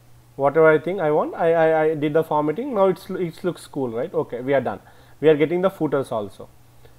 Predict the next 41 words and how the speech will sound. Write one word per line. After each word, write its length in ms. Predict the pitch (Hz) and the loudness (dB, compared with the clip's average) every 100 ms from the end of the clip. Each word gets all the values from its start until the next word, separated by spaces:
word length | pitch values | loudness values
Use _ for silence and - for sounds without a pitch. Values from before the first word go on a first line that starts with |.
| - - 120 | -20 -20 -16
But 520 | 110 165 269 - - - - - _ _ _ - | 2 4 4 2 -12 -20 -20 -20 _ _ _ -20
see, 260 | - 247 202 | -2 4 6
eh, 100 | 196 - - - - | 4 0 -20 -14 2
all 220 | 175 240 | 4 6
the 80 | 240 | 6
things 300 | 262 240 214 | 4 -2 0
I 80 | |
am 140 | 185 170 | 0 2
doing 200 | 190 202 | 2 2
on 100 | 190 | 0
the 80 | 185 | 0
print 300 | 175 170 175 | -2 -4 4
layout 280 | 165 151 | 6 6
only, 180 | 143 123 | 4 -2
don't 220 | 120 147 | 0 0
get 120 | 156 - | 0 -2
confused. 600 | 131 120 120 98 - - _ - - - _ - - - - - | -6 -6 -10 -10 -16 -20 _ -20 -20 -20 _ -20 -20 -20 -20 -2
When 140 | 202 | 2
I 80 | 240 | 2
click 220 | 240 202 | 0 -2
the 100 | 262 | -2
next 400 | 196 170 - - | -2 -4 -8 -12
page, 320 | 120 156 - - - - - - - - - - - - - - - _ - | -8 -8 -10 -20 -20 -20 -20 -20 -20 -20 -20 -20 -20 -20 -20 -20 -20 _ -10
I 120 | 160 190 | -4 -2
am 160 | 170 | -2
breaking 460 | 156 202 208 247 202 | 2 0 0 -4 -4
this 220 | 170 - | -8 -12
one. 180 | 113 98 - _ - - - - _ - - - - - | -16 -16 -20 _ -20 -20 -20 -20 _ -20 -20 -20 -20 -18
See, 220 | - 180 | -6 -4
you 160 | 147 | -2
can 160 | 151 180 | -2 -4
see 160 | - 220 | -4 -2
that, 220 | 190 - | -2 0
right? 220 | 147 202 - - - | -4 -4 -14 -20 -6
The 100 | 165 | -6
page 300 | 165 202 214 | 2 2 4
is 140 | 226 202 | 0 -4
splitting. 640 | - - 185 226 170 117 143 | -10 -6 -4 -2 -4 -4 0
After 400 | 165 - 208 202 | 0 2 0 0
this 240 | 170 185 | -2 -8
column, 400 | - 190 208 | 0 2 2